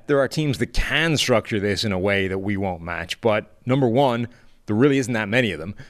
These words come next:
Number two, they probably won't, at least not right away, because this is happening right in free agency. Nobody wants that contract sitting on their books for a week during the spending spree that everybody's going under. So there's,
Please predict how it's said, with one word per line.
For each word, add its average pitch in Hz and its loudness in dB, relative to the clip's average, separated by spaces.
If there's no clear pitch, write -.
Number 120 0
two, 131 2
they 127 4
probably 123 2
won't, 123 0
at 110 -10
least 120 -2
not 113 2
right 113 2
away, 110 0
because 110 -2
this 107 -2
is 107 -8
happening 104 0
right 104 2
in 113 -2
free 110 2
agency. 104 -2
Nobody 104 0
wants 107 0
that 104 0
contract 101 0
sitting 107 0
on 98 -2
their 92 -2
books 101 -2
for 104 0
a 90 2
week 107 -4
during 104 -2
the 104 0
spending 120 2
spree 113 0
that 104 -2
everybody's 101 -4
going 123 2
under. 98 -2
So 107 0
there's, 120 -2